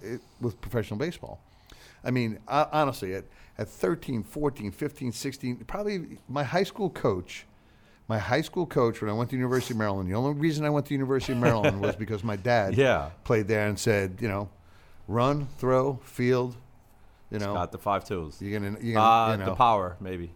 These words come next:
Speaker 1: you're gonna knock the bat out of his hand
Speaker 2: Yeah,
Speaker 1: the next
Speaker 2: there you
Speaker 1: year.
Speaker 2: go.
Speaker 1: So
Speaker 2: Yeah.
Speaker 1: you're not gonna hit, and he's not gonna hit for power.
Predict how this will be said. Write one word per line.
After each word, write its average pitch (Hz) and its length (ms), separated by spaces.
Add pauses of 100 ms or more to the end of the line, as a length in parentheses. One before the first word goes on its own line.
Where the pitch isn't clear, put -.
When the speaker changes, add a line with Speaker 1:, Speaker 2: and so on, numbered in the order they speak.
(100)
Speaker 1:
you're 120 160
gonna 113 60
knock 117 160
the 107 60
bat 104 180
out 95 60
of 92 100
his 85 100
hand 98 100
Speaker 2:
Yeah, 85 140
Speaker 1:
the 90 60
next 92 160
Speaker 2:
there 87 60
you 82 100
Speaker 1:
year. 80 60
Speaker 2:
go. 76 60
Speaker 1:
So 113 140
Speaker 2:
Yeah. 104 60
Speaker 1:
you're 117 100
not 139 100
gonna 127 160
hit, 131 100
and 120 100
he's 104 120
not 113 120
gonna 107 120
hit 110 80
for 107 80
power. 92 420